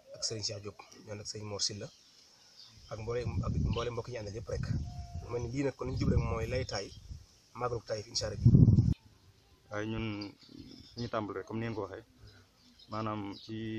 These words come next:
Speaker 2: lu ñu ci wax nag lu ne, te xale yu ndaw a ndaw lañ. Maanaam demuñu ba ko fekk sax, suñu waajur sax, maanaam fekk wuñu. Waaye lu ci mën a am ci ñi nga xam ne suñu kilifa lañ ci jamono ji nekk, muy mag ñi ak suñu kilifa,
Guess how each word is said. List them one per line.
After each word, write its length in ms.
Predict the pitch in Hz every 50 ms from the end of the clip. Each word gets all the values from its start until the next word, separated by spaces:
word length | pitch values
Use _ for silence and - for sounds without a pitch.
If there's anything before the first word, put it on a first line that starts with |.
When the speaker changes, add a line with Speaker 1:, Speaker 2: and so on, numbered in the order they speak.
| 107 107 - - 98 - -
Speaker 2:
lu 80 | - 117
ñu 60 | 120 120
ci 60 | 135
wax 120 | 127 113 110
nag 100 | 107 101
lu 80 | 110 104
ne, 100 | 107 123 131 - - - - 113 101
te 60 | -
xale 180 | 107 - 113 110
yu 60 | 101 95
ndaw 180 | 95 104 101
a 40 | 107
ndaw 120 | 107 98 95
lañ. 100 | 90 92 - - - 120 113 104 - - - - - - - - - - - - - - -
Maanaam 240 | 101 104 107 104 101
demuñu 300 | 107 113 110 104 95 95 -
ba 60 | -
ko 80 | - -
fekk 200 | - 120 101 113
sax, 240 | 110 - - - - - - - - 117 107 -
suñu 160 | - 104 104
waajur 200 | 104 98 95 90
sax, 160 | 85 - - -
maanaam 220 | 110 104 98 98 92
fekk 100 | 98 92 92
wuñu. 160 | 92 85 - - - - - - 113 101 135 127 -
Waaye 180 | 98 98 101 101
lu 100 | 107 110
ci 100 | - 123
mën 160 | 117 120 117
a 40 | 113 -
am 120 | 101 107 127 - - - - - - - - - - - - _ _ -
ci 140 | - 117 113 110 110 110 107 110 107 -
ñi 100 | 110 117
nga 80 | 120 113
xam 140 | 117 117
ne 80 | 113 107
suñu 220 | - 123 113 110 104
kilifa 240 | - 110 101 104 104
lañ 100 | 98 95
ci 80 | - 107
jamono 220 | 113 107 107 104
ji 80 | 101 104
nekk, 140 | 98 98 -
muy 140 | 104 104 107
mag 140 | 107 104
ñi 80 | 101 101
ak 80 | - 98
suñu 160 | - - 110 98
kilifa, 220 | - 98 87 -